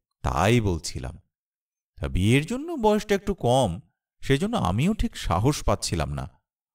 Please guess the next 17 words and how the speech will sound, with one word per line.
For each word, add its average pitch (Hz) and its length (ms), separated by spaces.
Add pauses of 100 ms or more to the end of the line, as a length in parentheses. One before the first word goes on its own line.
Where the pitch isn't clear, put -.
(160)
কামাল 90 380
ওর 196 120
মাকে 160 300
বলেছিল।" 170 560 (600)
"কামালকে? 101 500 (420)
কেন, 202 160 (360)
আমার 180 200
জামাই?" 147 320 (360)
"ও, 160 360 (180)
বলুন, 139 280
বলুন।" 82 320 (800)
"কামাল 90 340
ওর 131 120
মাকে 104 320
বলেছিল, 151 500 (380)
বিয়ে 92 300
করলে 208 520